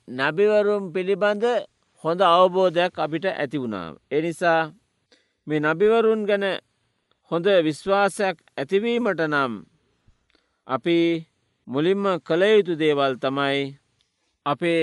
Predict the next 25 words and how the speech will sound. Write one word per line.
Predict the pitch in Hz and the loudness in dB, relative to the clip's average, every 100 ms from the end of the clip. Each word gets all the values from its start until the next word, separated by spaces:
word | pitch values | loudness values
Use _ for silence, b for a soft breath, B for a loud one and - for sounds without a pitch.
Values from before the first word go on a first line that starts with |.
| 156 | 0
ඉස්ලාම් | 120 - 156 175 190 175 | -4 -2 0 2 2 0
ධර්මයට | 147 151 165 175 165 | 0 0 -2 -4 -2
අනුකූලව | 131 135 147 160 160 170 190 208 | -4 -2 -6 -4 -2 0 0 0
අපේ | 131 139 156 | 0 -2 -6
ජීවිතය | 131 147 160 165 185 | -4 -4 -2 -2 -4
සකස් | 180 - 135 139 - | -6 -8 -6 -8 -6
කරගෙන | 139 131 135 156 220 269 - _ _ _ | -8 -6 -6 -4 -4 -4 -10 _ _ _
මේ | 147 156 | -6 -4
කාරණා | 156 151 160 160 156 | 0 2 2 0 -2
කිහිපය | - 151 151 185 | -2 -8 -6 -4
ඉගෙන | 160 139 135 | -4 -4 -4
ගැනීම. | 117 95 87 69 _ _ _ _ _ _ _ - | -4 -6 -12 -18 _ _ _ _ _ _ _ -8
ඒ | 135 | -6
නිසා | 147 185 180 | -4 -2 0
ඒ | 160 170 | 4 2
අනුව | 165 160 | 2 0
අපේ | 143 143 | 0 -4
ජීවිතය | 127 151 165 165 160 | -2 -2 0 -2 -2
හොඳට | 143 139 135 | -2 -4 -6
සකස් | 127 135 160 165 | -8 -6 -4 -4
කර | - 143 | -4 -4
ගැනීමට | 127 127 131 139 | -4 -6 -6 -4
අපි | 143 131 139 | -4 -4 -8
උත්සාහ | 120 - 127 113 | -10 -8 -4 -4
කරමු. | 95 87 73 | -6 -12 -14